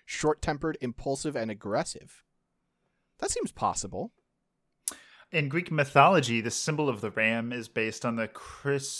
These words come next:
Speaker 2: chrysomalis, the flying ram that rescued Phrixus and Helle, the children of the Boeotian king Athamas, and provided the golden fleece.
Speaker 1: Uh, Tauros,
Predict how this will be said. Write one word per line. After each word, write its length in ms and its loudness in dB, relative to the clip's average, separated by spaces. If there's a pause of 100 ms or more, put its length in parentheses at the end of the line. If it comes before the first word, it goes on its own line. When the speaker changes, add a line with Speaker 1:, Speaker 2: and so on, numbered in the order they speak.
(160)
Speaker 2:
chrysomalis, 1160 0
the 60 -14
flying 360 2
ram 180 4
that 140 -2
rescued 400 -2
Phrixus 560 -6
and 100 -6
Helle, 460 0 (280)
the 60 -4
children 400 0
of 140 2
the 80 4
Boeotian 680 2
king 260 0
Athamas, 540 2
and 100 -6
provided 460 2
the 60 2
golden 460 0
fleece. 640 -6 (1600)
Speaker 1:
Uh, 320 -2 (100)
Tauros, 720 4